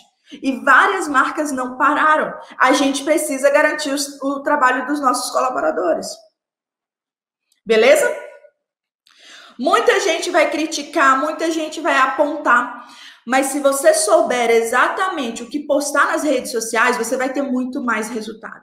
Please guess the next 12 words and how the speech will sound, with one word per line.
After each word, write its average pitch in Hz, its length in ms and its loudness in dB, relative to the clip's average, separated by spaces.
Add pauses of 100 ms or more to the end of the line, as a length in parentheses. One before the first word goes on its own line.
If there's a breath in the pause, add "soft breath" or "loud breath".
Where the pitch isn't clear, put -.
(140)
Tudo 415 280 2
que 427 80 2
você 370 260 2
vai 320 160 4
aprender 269 440 0
aqui, 294 320 0
eu 277 120 4
poderia 294 320 2
estar 302 280 0
vendendo 285 580 -4
pra 330 160 -2
você. 262 460 -2